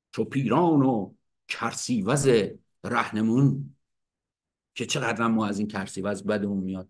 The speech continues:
چقدر تو داستان سیاوش برخلاف اغریر است، برخلاف پیران، چقدر شماتت کرد، چقدر سعایت کرد، دشمنی کرد.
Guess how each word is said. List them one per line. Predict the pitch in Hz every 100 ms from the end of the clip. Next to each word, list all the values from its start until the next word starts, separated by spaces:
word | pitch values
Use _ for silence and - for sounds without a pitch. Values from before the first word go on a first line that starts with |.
| _
چقدر | - 139 123 -
تو | 120
داستان | 104 98 - 101 95 95 90 _ _ _
سیاوش | - - 107 98 95 104 104 - - _ _ _ -
برخلاف | 101 - - 104 113 143 139
اغریر | 104 107 104 98 92
است، | 85 - -
برخلاف | - 90 - 117 110 131 139
پیران، | 139 139 117 101 98 92 - - _ _ _ _ _ _
چقدر | 151 139 131 - - - 98
شماتت | 90 110 107 107 98 113 113
کرد، | - 104 95
چقدر | - 110 110
سعایت | - - - 95 95 101 -
کرد، | 95 92 -
دشمنی | 98 - 90 90
کرد. | 90 -